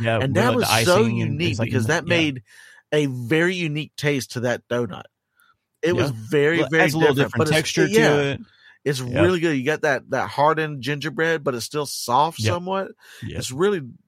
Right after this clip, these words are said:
Speaker 2: strange at first, but it really tastes
Speaker 1: And the
Speaker 2: good.
Speaker 1: creaminess.
Speaker 2: Yeah.
Speaker 1: Yeah, it's
Speaker 2: Very tasty. Um,
Speaker 1: Yes.
Speaker 2: and that, that gingerbread stout, my God. My God.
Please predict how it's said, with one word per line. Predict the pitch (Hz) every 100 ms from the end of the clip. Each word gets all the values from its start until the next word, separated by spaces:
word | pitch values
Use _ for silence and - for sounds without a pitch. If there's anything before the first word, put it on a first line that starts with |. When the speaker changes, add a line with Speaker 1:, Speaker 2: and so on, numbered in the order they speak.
| _
Speaker 2:
strange | - - 170 156 127 104
at | 127 123 -
first, | 143 147 117
but | 117
it | 117 117
really | 113 131 156 127
tastes | 110 135 120 123
Speaker 1:
And | 113
the |
Speaker 2:
good. | 98 92
Speaker 1:
creaminess. | 135 131 131 123 123 -
Speaker 2:
Yeah. | 131 139 110
Speaker 1:
Yeah, | - -
it's | - 110 - - _ _ _ _ _ _
Speaker 2:
Very | 131 120 180 143
tasty. | 143 127 - 78 - - - - - _ -
Um, | 104
Speaker 1:
Yes. | 104 92
Speaker 2:
and | 113 120
that, | 131 107
that | 127 139
gingerbread | 110 135 110 107 98
stout, | - 127 113 98 110
my | 135 139 113 104 -
God. | 107 104 95 87 - _ _ _ _ _ _ -
My | 160 165 107 95
God. | 104 107 107 92 87